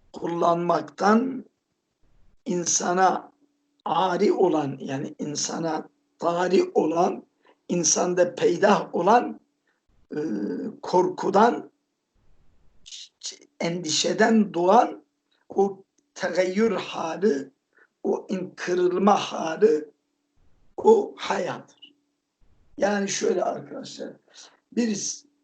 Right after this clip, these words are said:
diyelim ki sokakta yemek yediniz. Bu sokakta yemek yemekten şunu endişe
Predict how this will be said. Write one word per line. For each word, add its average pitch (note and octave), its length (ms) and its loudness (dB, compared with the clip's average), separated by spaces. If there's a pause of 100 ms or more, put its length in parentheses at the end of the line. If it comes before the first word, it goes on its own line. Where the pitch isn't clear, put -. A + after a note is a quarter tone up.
(580)
diyelim F#3 480 0
ki - 260 -10 (680)
sokakta G#3+ 960 0
yemek A#3+ 600 4
yediniz. - 680 -12 (1700)
Bu A3+ 180 -4
sokakta G#3 600 -4
yemek G#3 520 2
yemekten F#3+ 760 -2 (1800)
şunu A#3 500 2
endişe F3 680 -2